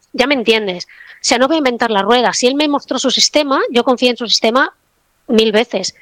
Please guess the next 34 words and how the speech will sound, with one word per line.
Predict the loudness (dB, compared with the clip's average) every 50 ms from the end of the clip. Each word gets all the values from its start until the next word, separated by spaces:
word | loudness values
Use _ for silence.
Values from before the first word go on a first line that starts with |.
| -20 _ -20 -20 -20 _ -2
Y | 2
le | 2 2 2
pregunté | 2 0 0 -2 -2 -2 0
mil | 0 0 -2
preguntas, | -2 -2 0 2 2 0 2 0 -2 -2 -2 -6 -12 -16 -20 -20 _ _ _
pero | -2 -2 0
sobre | 0 0 0 0 0
su | -4 -6
sistema, | -6 -6 -4 -2 -2 -2 0 0
no | 0 0
inventé | 0 0 -2 -2 0 -2 0
la | 0 0
rueda, | 0 0 0 0 0 -2 0
no | 0 0
dije, | 0 0 0 0 0 2 2 0 0 -2 -8 _ _ _ _ _ _ _ _ _ -2
no | 0 2 2
me | 4
inventé | 2 2 0 0 0 0
nada. | 0 2 2 0 0 -2 -8 -16 _ _ _
Y | -6 -4 -4 -4
efectivamente | -4 -6 -8 -4 -2 -2 0 0 0 0 0 0
al | 0
final, | 0 0 0 0 0 0 -4 -10 -8 -6
eh, | -4 -4 -4 -6 -8 -12 -14 -18 _ _ _
pues | -8 -4 -4
eso, | -2 -2 -4 -6 -8 _ _ _
<laughs> | -16 -16 -16 -16 _ _ _ _ -4
lo | -2
vimos | -2 0 -2 -2 0
como | 0 0 0 2
socios | 2 2 2 2 2 2
varios | 2 0 0 0 0
años. | -2 -2 -2 -4 -4 -6 -6 -6 -8 -18 -20 _ _ _ _ _ _ _ _ _ _ _ _ _
Eh, | -2 0